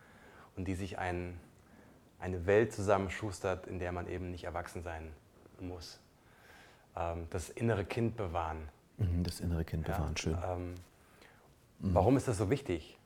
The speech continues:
Speaker 2: Mhm.
Speaker 1: Weil als Kind hast du keine Ängste. Du hast auch noch keine Idee von,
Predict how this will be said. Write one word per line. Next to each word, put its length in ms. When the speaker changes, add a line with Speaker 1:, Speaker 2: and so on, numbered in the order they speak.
Speaker 2:
Mhm. 180
Speaker 1:
Weil 380
als 260
Kind 380
hast 200
du 40
keine 300
Ängste. 420
Du 80
hast 160
auch 60
noch 180
keine 260
Idee 400
von, 420